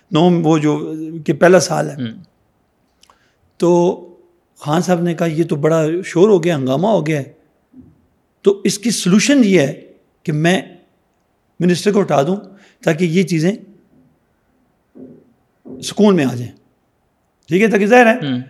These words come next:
Speaker 1: چوئی کو، وہ ان کی چوائس تھی، میں ان کو فورس تو نہیں کر سکتا تھا، تو لہٰذا میں ہٹ گیا۔ میں ان کے پاس گیا،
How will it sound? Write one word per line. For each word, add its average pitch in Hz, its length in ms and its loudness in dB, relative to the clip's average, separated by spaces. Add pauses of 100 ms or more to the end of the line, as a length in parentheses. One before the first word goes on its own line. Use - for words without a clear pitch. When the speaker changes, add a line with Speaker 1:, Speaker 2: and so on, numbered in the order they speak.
(420)
Speaker 1:
چوئی 269 160 4
کو، 240 120 0
وہ 240 100 6
ان 254 100 6
کی 226 80 2
چوائس 175 280 4
تھی، 196 140 -2 (460)
میں 165 220 0
ان 165 120 -4
کو 156 80 -8
فورس 160 280 -2
تو - 80 -2
نہیں 202 120 -2
کر 143 100 -2
سکتا 123 240 -8
تھا، 135 120 -6 (560)
تو 208 120 4
لہٰذا 180 460 4 (420)
میں 135 160 0
ہٹ 156 160 -6
گیا۔ 180 80 -6 (560)
میں 175 140 4
ان 214 80 4
کے 214 80 2
پاس 190 280 0
گیا، 139 140 -2